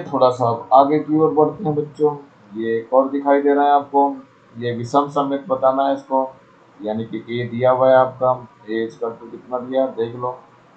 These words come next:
ज़ीरो है, माइनस वन है, वन है, फिर वन है, ज़ीरो है, माइनस वन है और माइनस वन यहाँ पे है, वन हो गया और ज़ीरो। पहले इसका A transpose निकाल दीजिए,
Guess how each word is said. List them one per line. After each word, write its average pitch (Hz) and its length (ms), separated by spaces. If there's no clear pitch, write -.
ज़ीरो 117 480
है, 123 320
माइनस 113 480
वन 117 220
है, 117 140
वन 117 240
है, 117 240
फिर 107 320
वन 113 220
है, 117 200
ज़ीरो 113 300
है, 117 280
माइनस 107 440
वन 113 240
है 113 200
और 98 360
माइनस 110 400
वन 117 180
यहाँ 117 240
पे - 120
है, 117 140
वन 107 320
हो 110 140
गया 110 180
और 104 160
ज़ीरो। - 1400
पहले 123 200
इसका 123 220
A 120 240
transpose 107 540
निकाल 101 280
दीजिए, 101 260